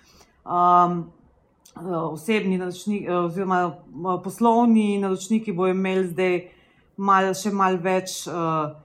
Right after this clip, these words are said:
storitev na voljo in med temi storitvami, ki mislimo, da bo tudi zelo pomagala, bo tudi to, da bojo lahko kakšen članek podarili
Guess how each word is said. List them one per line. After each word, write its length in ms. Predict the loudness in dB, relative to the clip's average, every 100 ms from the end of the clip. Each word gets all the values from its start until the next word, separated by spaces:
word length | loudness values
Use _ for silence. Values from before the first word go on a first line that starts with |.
| _ _ _ _
storitev 640 | -4 0 0 0 0 4
na 100 | 4
voljo 800 | 4 2 4 4 4 4 4 2
in 260 | -2 -2 -2 -2
med 260 | -4 -6
temi 320 | -2 0 0
storitvami, 840 | -4 -6 -4 -2 -2 -4 -2 -6 -8
ki 80 | -4 -2 -2 -2 -6 -6
mislimo, 420 | -6 -6 -6 -4
da 100 | -6
bo 120 | -8
tudi 300 | -12 -18 -10
zelo 220 | -2 -2 -2
pomagala, 640 | -2 2 4 4 0 -2
bo 220 | -2 -6 -6
tudi 240 | -8 -14 -8
to, 240 | -4 -2
da 520 | 0 4 4 4 0 -16 _ _ _ _ -10
bojo 260 | -2 0
lahko 300 | 0 -2 -6 2
kakšen 400 | 2 2 -6 -8
članek 500 | 0 0 0 -6 -10
podarili 520 | -12 -4 -2 -2 -2